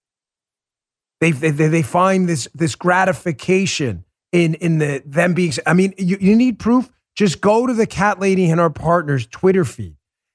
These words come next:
It's all about begging people to get on T V, you know, lying about successes they've had and canceling people. They don't, you understand they don't have any, it's their entire identity.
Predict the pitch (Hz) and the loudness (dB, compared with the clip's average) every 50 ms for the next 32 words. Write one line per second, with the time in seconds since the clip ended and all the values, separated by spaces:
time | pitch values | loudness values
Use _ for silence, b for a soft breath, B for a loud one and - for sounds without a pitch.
0 | _ - 208 208 143 - - - 165 196 214 220 233 233 220 165 202 208 190 190 | _ 0 0 0 0 -2 -2 2 2 4 4 4 2 2 2 2 2 2 2 2
1 | 185 147 117 - 185 190 190 175 214 208 196 - - 208 202 147 196 202 185 143 | 0 -2 -2 0 0 0 2 2 2 2 2 2 2 0 0 2 2 2 2 4
2 | 170 156 151 165 185 190 170 - - 185 180 160 135 170 185 196 196 202 202 196 | 2 2 4 4 2 2 0 0 0 0 0 2 2 4 4 4 4 4 2 2
3 | 190 170 - _ _ _ _ _ _ _ _ _ _ - 190 208 202 196 190 - | 0 -2 -4 _ _ _ _ _ _ _ _ _ _ 0 2 2 2 0 -2 -6
4 | 185 185 - 165 139 - - 160 147 147 160 175 190 208 208 208 208 202 196 190 | -14 -18 -14 -14 -14 -10 -4 -2 0 2 2 2 4 4 4 4 4 4 2 2
5 | 151 180 165 165 165 123 - - - - 185 175 - - - 202 196 - 208 196 | 2 2 2 0 0 -2 -4 -10 -8 -6 -6 -6 -4 -2 0 0 0 0 0 0
6 | 139 180 180 180 160 170 190 190 185 185 180 - - 160 175 185 170 - - 190 | 2 4 4 4 4 4 4 2 2 0 0 0 0 2 2 2 2 0 -2 0
7 | 190 190 180 160 - 185 190 180 147 196 190 180 180 170 - _ _ _ _ _ | 2 2 2 2 2 2 2 2 2 2 2 2 2 0 -4 _ _ _ _ _
8 | _ _ _ _ _ _ _ _ _ _ _ _ _ _ _ _ - 202 240 262 | _ _ _ _ _ _ _ _ _ _ _ _ _ _ _ _ 0 0 2 2
9 | 262 262 247 214 - 202 233 254 262 254 202 - - 262 254 247 240 233 233 196 | 0 0 -2 -2 0 2 4 4 4 2 0 0 2 2 4 4 4 4 2 2
10 | 160 175 226 233 254 247 254 220 - - 220 214 202 202 190 - - 185 208 220 | 0 0 2 2 2 0 0 -2 -2 0 0 2 2 2 0 0 0 0 0 2
11 | 226 226 220 214 214 214 165 202 208 208 208 190 165 131 110 95 | 2 2 2 2 2 0 0 0 0 0 2 0 -2 -2 -4 -6